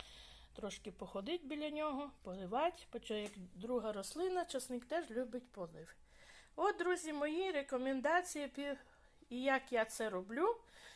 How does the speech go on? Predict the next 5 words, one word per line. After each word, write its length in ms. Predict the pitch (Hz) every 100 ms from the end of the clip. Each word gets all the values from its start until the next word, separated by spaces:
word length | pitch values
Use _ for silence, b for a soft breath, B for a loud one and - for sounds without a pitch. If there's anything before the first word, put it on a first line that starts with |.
| B
По 100 | -
обробці 640 | 269 233 277 285 285 - 214
посадкового 720 | 240 233 247 - 294 254 233
матеріалу 640 | 220 208 214 240 240 240
часнику, 720 | 220 185 - 202 185 302 427